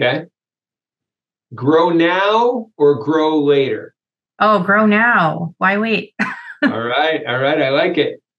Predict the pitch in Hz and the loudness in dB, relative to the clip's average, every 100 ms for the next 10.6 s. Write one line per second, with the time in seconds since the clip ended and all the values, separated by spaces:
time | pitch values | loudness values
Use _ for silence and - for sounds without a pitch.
0 | _ _ _ 135 359 202 - 202 220 277 | _ _ _ 0 2 0 2 2 4 4
1 | 277 277 - - _ 156 151 151 165 151 | 2 0 -8 -14 _ -2 0 2 0 0
2 | 165 156 117 - _ _ _ _ _ _ | 0 -2 -2 -10 _ _ _ _ _ _
3 | _ _ _ _ _ _ 208 214 190 156 | _ _ _ _ _ _ 0 2 2 -2
4 | 156 170 - _ _ _ _ _ _ _ | -4 -8 -14 _ _ _ _ _ _ _
5 | _ _ _ _ _ - _ _ _ _ | _ _ _ _ _ -20 _ _ _ _
6 | _ 302 523 622 - 403 285 240 214 185 | _ -4 -2 -2 0 4 4 4 2 -2
7 | 160 - - - 208 254 269 269 254 233 | 0 -2 -4 -4 -2 0 2 2 2 2
8 | 214 180 165 - 156 160 175 185 170 170 | 2 2 0 -2 -6 -4 -2 0 0 0
9 | 151 - 180 - - - _ _ _ _ | -4 -6 -12 -12 -16 -20 _ _ _ _
10 | _ _ 147 123 113 | _ _ 0 0 -4